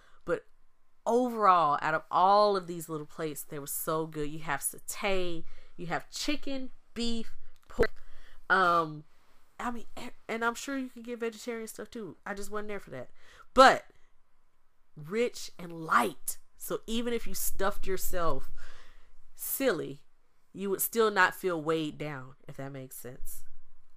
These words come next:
So a lot of rich flavors, spice if you want it, but overall just flavorful without spice, just well seasoned, um, hearty dishes. Highly recommend.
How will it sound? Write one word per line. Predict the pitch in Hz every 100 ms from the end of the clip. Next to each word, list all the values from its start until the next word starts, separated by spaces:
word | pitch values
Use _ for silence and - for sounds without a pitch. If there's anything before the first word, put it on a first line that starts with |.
| - -
So | - 160
a |
lot | 160 185
of | 175 156
rich | 180 -
flavors, | - 175 175 165 165 165 -
spice | - - 185 202 220 190
if | 208
you | 208
want | 180 202 208
it, | 151 143 - - - - -
but | 175 -
overall | 185 185 190 180 175
just | 160 135 -
flavorful | - 190 190 185 - 170
without | 151 156 151 -
spice, | - 139 135
just | 139 - 151
well | 160 156
seasoned, | - 156 156 143 143 139 - - - - - -
um, | 151 143 131 -
hearty | - - 170 156 143
dishes. | 139 131 - - - - _
Highly | - 160 175 175
recommend. | 156 - 131 107 -